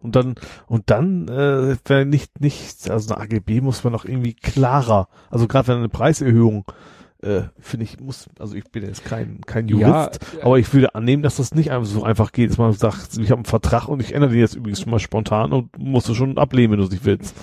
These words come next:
Speaker 2: Ja, vor allen Dingen, was, äh, was heißt eben Widerspruch? So nach dem Motto,
Speaker 1: Ja.
Speaker 2: ja, wann immer im, einem laufenden Vertrag de-, der Preis, die Tarife sich ändern, ist damit ja eigentlich ein Kündigungsrecht
Speaker 1: Ja.
Speaker 2: verbunden, was natürlich bei einem monatlichen kündbaren Vertrag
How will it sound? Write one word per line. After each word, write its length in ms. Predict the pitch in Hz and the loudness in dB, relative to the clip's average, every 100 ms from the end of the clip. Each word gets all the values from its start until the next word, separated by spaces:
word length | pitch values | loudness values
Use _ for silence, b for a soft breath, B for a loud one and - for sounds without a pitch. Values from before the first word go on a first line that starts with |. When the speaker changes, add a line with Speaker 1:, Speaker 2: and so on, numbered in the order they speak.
| B 110 | B 0
Speaker 2:
Ja, 220 | 131 120 | 0 0
vor 200 | - 147 | -2 0
allen 80 | 143 | 2
Dingen, 160 | 139 | 2
was, 240 | 127 127 151 | 0 -2 -4
äh, 160 | 135 127 123 117 | -8 -8 -14 -4
was 200 | 127 - | -2 4
heißt 260 | 147 - | 4 4
eben 180 | 151 151 | 0 0
Widerspruch? 580 | 170 247 - - 123 - | -2 -4 -4 -2 -4 -2
So 120 | - | -2
nach 100 | 139 | 0
dem 140 | 135 147 | 0 -2
Motto, 180 | 143 139 | 0 2
Speaker 1:
Ja. 140 | 107 | 2
Speaker 2:
ja, 220 | 143 151 | 2 2
wann 160 | 131 139 | 2 0
immer 260 | 151 175 185 | 0 0 0
im, 220 | 147 139 | -2 -4
einem 260 | 135 131 127 | -4 -4 0
laufenden 360 | 123 143 156 | 0 0 -2
Vertrag 540 | - 127 - 117 135 - | -2 -4 -2 0 0 2
de-, 240 | 135 123 | 0 0
der 140 | 113 117 | 0 -2
Preis, 500 | - 110 110 127 - | 0 0 2 -2 -8
die 100 | 127 | -2
Tarife 680 | 127 110 113 127 151 160 135 | 0 0 -2 0 0 0 -2
sich 240 | 151 - | -4 -2
ändern, 540 | 156 160 165 165 165 | -2 2 0 0 -6
ist 400 | 131 113 113 147 | -10 -10 -8 0
damit 200 | 135 123 | 0 2
ja 120 | 120 113 | 2 2
eigentlich 240 | 120 127 | 0 -4
ein 60 | 156 | -2
Kündigungsrecht 600 | 196 160 123 - 117 - | 0 0 -2 -2 -2 -2
Speaker 1:
Ja. 100 | 113 | 2
Speaker 2:
verbunden, 340 | 135 101 107 | 2 0 -4
was 120 | 120 | 0
natürlich 300 | 139 135 131 | 0 -2 -2
bei 80 | 143 | 0
einem 140 | 123 123 | 0 0
monatlichen 680 | 131 143 135 139 147 139 - | 0 0 0 -4 -4 -8 -4
kündbaren 400 | 151 147 143 139 | -4 0 0 0
Vertrag 420 | 143 - 143 139 | -4 -2 0 0